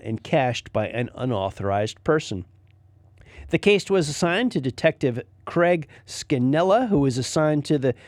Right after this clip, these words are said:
Sheriff's Office Economic Crimes Division of the Special Victims Unit. As part of the investigation, the detective obtained bank records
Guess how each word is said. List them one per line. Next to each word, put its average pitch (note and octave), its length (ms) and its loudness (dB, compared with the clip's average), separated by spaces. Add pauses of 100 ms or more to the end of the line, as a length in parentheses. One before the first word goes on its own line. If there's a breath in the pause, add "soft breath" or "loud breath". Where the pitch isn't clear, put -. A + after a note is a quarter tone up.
Sheriff's G3+ 580 0
Office F#3 460 2 (260)
Economic F#3+ 540 0
Crimes G3+ 400 2
Division A#2+ 520 0 (300 soft breath)
of B2+ 140 0
the B2+ 80 0
Special C#3+ 460 -2
Victims A2 520 -4
Unit. C#3 320 0 (640 soft breath)
As D#3 160 0
part G3+ 280 4
of F3+ 60 -2
the F#3+ 120 2
investigation, D#3+ 880 0 (120)
the B2 120 0
detective B2+ 640 0
obtained A2 500 -2
bank E3 300 2
records D#3 400 -2